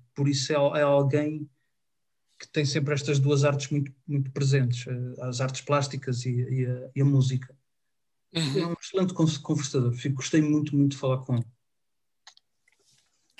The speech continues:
Speaker 2: Muito bem, e o que é que vamos ouvir dele?
Speaker 1: Nós vamos ouvir, eh, o Rodrigo Amado Motion Trio com, eu espero que o nome não, eu não,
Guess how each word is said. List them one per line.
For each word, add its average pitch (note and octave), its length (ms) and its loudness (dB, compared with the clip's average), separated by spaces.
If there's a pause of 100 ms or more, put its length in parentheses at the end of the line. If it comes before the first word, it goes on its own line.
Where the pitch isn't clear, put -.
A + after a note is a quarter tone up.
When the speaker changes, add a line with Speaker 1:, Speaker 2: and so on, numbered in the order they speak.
Speaker 2:
Muito E3+ 400 2
bem, D3+ 340 4
e F#3+ 60 4
o F#3 40 -2
que G3 100 4
é F3 60 6
que D3 100 -6
vamos E3+ 260 4
ouvir D#3 320 0
dele? F3+ 300 2 (1120)
Speaker 1:
Nós E3 140 2
vamos F3+ 240 0
ouvir, C#3 480 2 (200)
eh, B2 600 0 (1200)
o D3 180 4
Rodrigo C#3 840 0
Amado C3 500 4
Motion C3+ 420 4
Trio C3+ 480 2 (960)
com, D#3+ 460 2 (400)
eu C3+ 140 0
espero B2+ 540 0
que - 120 -6
o C3 280 2
nome B2+ 300 4
não, B2+ 220 0
eu C3 100 4
não, C3 360 4